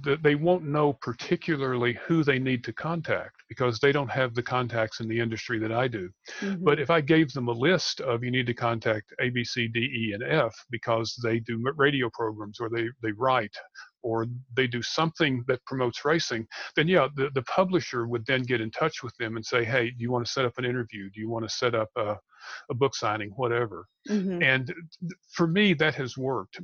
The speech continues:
Speaker 1: but it's worked partly because I know the industry after been doing this for forty years. So I have contacts that no publisher's gonna have.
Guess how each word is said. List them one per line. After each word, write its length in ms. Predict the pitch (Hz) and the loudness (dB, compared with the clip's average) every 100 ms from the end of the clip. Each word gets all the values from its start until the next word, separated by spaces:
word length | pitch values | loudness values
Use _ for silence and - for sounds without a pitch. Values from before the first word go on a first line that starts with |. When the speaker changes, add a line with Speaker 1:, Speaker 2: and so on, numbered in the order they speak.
| 143 | 2
Speaker 1:
but 120 | 135 | 2
it's 180 | 127 151 | 2 0
worked 320 | 160 156 - | 0 0 -4
partly 340 | - 165 156 | -2 0 0
because 400 | 123 120 131 123 | -4 -2 0 0
I 180 | - 135 | 2 2
know 200 | 156 147 | 2 0
the 160 | 131 127 | -2 -4
industry 580 | 135 127 - 131 117 131 | -4 -6 -4 0 0 0
after 380 | 117 - 127 113 | -2 -4 -4 -4
been 280 | 110 117 131 - | -2 -4 -4 -6
doing 220 | 123 131 | -2 0
this 120 | 127 - | -2 -4
for 120 | 107 | -8
forty 320 | - 120 110 | -6 -6 -4
years. 480 | 104 135 117 104 - - - | -4 -2 -4 -6 -10 -14 -10
So 160 | - 151 | 0 2
I 100 | 165 | 4
have 220 | 160 139 | 2 0
contacts 640 | - 147 147 139 123 - | 0 0 2 0 0 0
that 160 | 127 123 - _ _ _ _ - | -2 -4 -6 _ _ _ _ -2
no 180 | 151 190 | 2 4
publisher's 560 | 165 143 123 - 117 | 4 2 2 -2 -6
gonna 200 | - 107 | -6 -6
have. 340 | 107 139 78 | -4 -2 -4